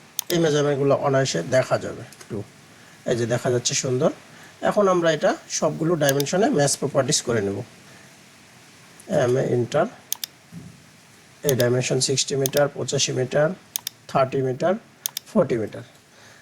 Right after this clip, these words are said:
দেখেন, আমি যে মেজারমেন্টটা ফিল্ড থেকে আনছিলাম, ঠিক সেই মেজারমেন্টটাই আমি AutoCAD-এ দেখিয়েছি, সুন্দরভাবে দেখিয়েছি। এই যে তিরিশ মিটার to তিরিশ মিটার, এই যে এটা সিক্সটি মিটার to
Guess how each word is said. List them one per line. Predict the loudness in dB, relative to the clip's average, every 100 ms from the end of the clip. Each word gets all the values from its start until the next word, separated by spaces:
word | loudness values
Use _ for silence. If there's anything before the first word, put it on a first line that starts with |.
| -8 -2
দেখেন, | 0 0 -2 -6 -10 -12 -16 _ -4 0
আমি | 4 4 0 -4 -20 -20 -6 -2
যে | 2 2 2 -8 -20 _ _ _ -12 -12 -2 0
মেজারমেন্টটা | 4 4 4 4 4 2 0 -20 -12
ফিল্ড | -4 -2 0
থেকে | 0 0 0
আনছিলাম, | 0 0 0 0 -4 -6
ঠিক | -4 -2 0
সেই | 4 4
মেজারমেন্টটাই | 4 4 4 4 4 4 4
আমি | 0 -4 -8 -20 -20 -20 -20 _ 0
AutoCAD-এ | 0 0 -2 0 2
দেখিয়েছি, | 0 -2 -4 -4 -8 -14 -20 -20 -20 -14 0
সুন্দরভাবে | 4 4 4 2 2
দেখিয়েছি। | 0 0 0 0
এই | 2
যে | 0 2
তিরিশ | 0 2
মিটার | 0 2 2 0 -2
to | -2 -2 -2
তিরিশ | -2 -2 -2
মিটার, | 0 2 0 -4 -20 -20 -12 0
এই | 2
যে | 2
এটা | 0 0
সিক্সটি | 0 0 -2 0
মিটার | 0 0
to | 0